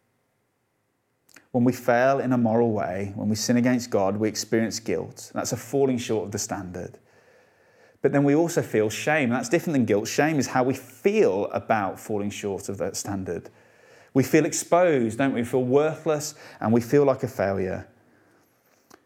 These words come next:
And we have a choice. We can either hang on to that and keep it to ourselves, or we can give it to God and let him take the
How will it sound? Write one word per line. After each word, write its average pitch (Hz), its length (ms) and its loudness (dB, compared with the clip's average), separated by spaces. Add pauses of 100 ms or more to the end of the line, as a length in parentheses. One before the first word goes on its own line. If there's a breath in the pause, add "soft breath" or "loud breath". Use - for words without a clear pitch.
(100)
And 139 120 0
we 156 80 6
have 156 80 4
a 143 60 2
choice. - 720 -4 (100)
We 139 120 -2
can 156 100 2
either 143 120 2
hang 165 260 2
on 170 120 2
to 123 120 -2
that 107 240 -4
and 127 120 -4
keep 135 200 -2
it 131 120 -4
to 127 120 -2
ourselves, - 960 -6 (720 soft breath)
or 139 120 4
we 123 120 2
can 131 120 0
give 120 140 4
it 117 120 0
to 123 80 -4
God 110 240 -2
and 107 80 -2
let 110 120 -2
him 107 140 -2
take 104 260 -6
the 107 80 -6